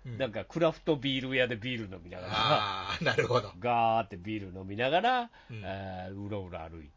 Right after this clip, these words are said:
Speaker 2: て、
Speaker 1: うん。
Speaker 2: 「これ豚捨てって言うねんで」って、「なんじゃそれ」
Speaker 1: うんうん。
Speaker 2: みたいな。
Speaker 1: <laughs>
Speaker 2: 「コロッケ買うてきてよ」って言うたりとか。
Speaker 1: <laughs> 横で売ってるもんね。
Speaker 2: 豚捨て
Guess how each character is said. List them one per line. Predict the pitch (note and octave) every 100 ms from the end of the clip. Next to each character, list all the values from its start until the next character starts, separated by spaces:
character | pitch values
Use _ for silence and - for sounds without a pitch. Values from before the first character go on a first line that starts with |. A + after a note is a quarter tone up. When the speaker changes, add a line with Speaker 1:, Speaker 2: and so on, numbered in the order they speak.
| -
Speaker 2:
て、 | - _ _ _ -
Speaker 1:
う |
ん。 | A#2+ F2+ -
Speaker 2:
「こ |
れ | G2+
豚 | G2+ G#2 G2+
捨 | -
て | A2
っ |
て | F#2+ F2
言 | E2
う |
ね | E2+
ん | D#2 D2
で」 | D2 D2 D#2 E2
っ |
て、 |
「な | F#2 G2
ん |
じ | G2
ゃ | B2+
そ | G#2
れ」 | F2+
Speaker 1:
う |
ん | E2+ -
う |
ん。 |
Speaker 2:
み | F2+
た | -
い | -
な。 | - -
Speaker 1:
<laughs> | D#3+ G#3 - G3 - E3 E3 - B2 - _ _ _
Speaker 2:
「コ | E3
ロ | D#3+
ッ |
ケ | -
買 | G#2 F#2+
う | F#2+
て |
き | E2+
て | -
よ」 | E2 D2
っ | -
て | F#2
言 | - E3
う |
た | - -
り | C#3+
と | F#2
か。 | - - G#3 - B3 -
Speaker 1:
<laughs> | - - - -
横 | D3 D3 D3
で |
売 | C#3
っ |
て | C#3
る | A#2+
も | F2+
ん |
ね。 | G#2 G2+
Speaker 2:
豚 | G#2+ A2+
捨 | -
て | - F#2+ F2 D#2+